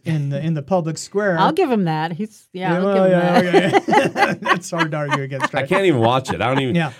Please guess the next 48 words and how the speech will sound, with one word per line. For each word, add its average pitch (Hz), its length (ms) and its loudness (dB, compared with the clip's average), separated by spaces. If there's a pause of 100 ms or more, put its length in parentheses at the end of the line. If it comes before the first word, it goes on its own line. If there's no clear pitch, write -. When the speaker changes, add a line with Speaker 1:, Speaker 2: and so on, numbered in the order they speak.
Speaker 3:
I - 60 -2
mean, 131 200 0
I 135 80 -2
Speaker 1:
Yeah. 151 140 2
Speaker 3:
know 135 180 4
about 135 280 2
it 127 80 -6
'cause 107 140 -4
I 101 60 2
read 107 220 0
about 117 180 2
it, 107 60 -2
but 101 100 0
Speaker 2:
Yeah. 80 80 -4
Speaker 3:
I - 20 -4
cannot, 127 280 2
Speaker 1:
Yeah. 113 120 -10
Speaker 3:
I 110 60 -4
cannot 123 400 -2
take 110 240 -4
even 98 220 -2
twenty 120 280 0
seconds 107 340 -4
to - 60 -10
Speaker 1:
Yeah. 123 80 -4
Speaker 3:
watch 127 220 0
it. - 80 -8
That's 107 220 -4
how 113 120 0
disgusted 107 760 -4
I 98 140 0
am 104 200 -2
at 107 80 -4
Speaker 1:
Yeah. 113 60 -8
Speaker 3:
my 92 100 -4
core, 127 320 2 (200)
and 98 120 -4
I 101 80 0
know 104 200 0
I'm 101 160 0
not 98 200 -2
alone. 87 400 -4
What 113 140 0
happened, 139 320 -2
Mike? 139 180 -4 (600)
Speaker 1:
So, 185 400 0
yeah, 180 300 -2
so, 180 240 -4